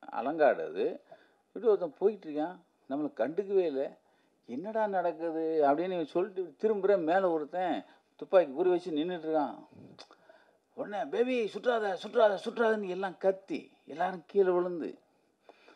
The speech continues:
அவன் தான் வேகமா வந்து, "சாமி, சாமி, எந்திரி, எந்திரி." "இல்ல சாமி, ஒரு ஆள்காட்டி வந்தான், அரக்க மார்வேஷில் வந்திருக்கான்னு மாமாட்ட சொன்னான்,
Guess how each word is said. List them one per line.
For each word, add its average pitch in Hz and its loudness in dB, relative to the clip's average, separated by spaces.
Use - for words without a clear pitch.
அவன் 127 -8
தான் 151 2
வேகமா 143 2
வந்து, 135 -8
"சாமி, - -20
சாமி, 147 -20
எந்திரி, 139 -20
எந்திரி." 143 -20
"இல்ல 135 -8
சாமி, 143 -4
ஒரு 120 -4
ஆள்காட்டி 135 -2
வந்தான், 113 -8
அரக்க 160 0
மார்வேஷில் 139 4
வந்திருக்கான்னு 131 -2
மாமாட்ட 127 0
சொன்னான், 107 -4